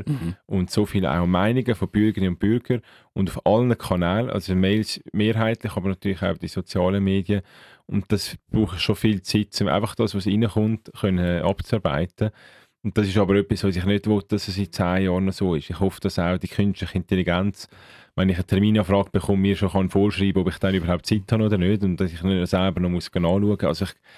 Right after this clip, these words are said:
Speaker 2: erhoffe mir da durchaus auch Verbesserungen in Zukunft.
Speaker 1: Aber nicht, dass die künstliche Intelligenz plötzlich das Land regieren würde.
Speaker 2: <laughs>
Speaker 1: Ja, das, das,
Speaker 2: Nein,
Speaker 1: so,
Speaker 2: das
Speaker 1: so
Speaker 2: wird
Speaker 1: weit ist
Speaker 2: wahrscheinlich keine gescheite Lösungen geben.
Speaker 1: Du bist viel in der Öffentlichkeit, sei es als Politiker, aber auch, äh,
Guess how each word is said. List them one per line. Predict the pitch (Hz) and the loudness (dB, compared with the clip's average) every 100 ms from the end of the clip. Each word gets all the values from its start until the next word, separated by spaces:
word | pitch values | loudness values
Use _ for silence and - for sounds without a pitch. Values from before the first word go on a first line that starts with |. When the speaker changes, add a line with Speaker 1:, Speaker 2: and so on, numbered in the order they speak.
| - _ | -20 _
Speaker 2:
erhoffe | 95 95 107 - | 0 2 2 0
mir | 104 | 0
da | 95 90 | 2 2
durchaus | 98 98 95 95 | 2 2 0 0
auch | 85 87 | 0 -2
Verbesserungen | 82 90 92 - 95 90 | 0 0 0 -2 -2 -2
in | |
Zukunft. | - 95 95 - 82 87 - | -2 -2 -2 -4 -8 -8 -6
Speaker 1:
Aber | 85 | -2
nicht, | 87 101 | 0 0
dass | 90 - | -2 -2
die | 87 | -6
künstliche | - 95 90 92 92 | -2 0 0 -2 -2
Intelligenz | 87 - 87 90 104 - - | -2 -2 -2 0 0 0 0
plötzlich | 95 92 95 | 0 0 -2
das | - | 2
Land | 95 107 110 | 2 4 2
regieren | 101 104 98 82 | 2 4 2 2
würde. | - 98 78 95 | 0 0 0 -2
Speaker 2:
<laughs> | - | -2
Speaker 1:
Ja, | 98 | 2
das, | 113 101 - | 2 2 2
das, | 117 - 87 | 2 2 2
Speaker 2:
Nein, | 98 | 2
Speaker 1:
so, | 98 113 | 2 2
Speaker 2:
das | 95 - | 0 0
Speaker 1:
so | 110 | 4
Speaker 2:
wird | 113 101 | 4 2
Speaker 1:
weit | 95 | 2
ist | |
Speaker 2:
wahrscheinlich | 113 101 | 0 0
keine | 92 - 101 | -4 0 0
gescheite | 92 | 2
Lösungen | 92 92 92 95 90 | 2 2 0 0 -2
geben. | 78 | 0
Speaker 1:
Du | 117 | 2
bist | 127 - | 2 2
viel | 139 | 2
in | 139 | 4
der | 123 | 2
Öffentlichkeit, | 131 123 113 - 117 123 - | 2 0 -2 0 0 0 0
sei | 120 120 | -2 0
es | 117 113 | 2 2
als | 107 | 0
Politiker, | - 104 123 - - 107 | 0 0 2 -2 0 2
aber | 107 90 90 | 2 2 2
auch, | 98 | 4
äh, | 92 90 | 4 2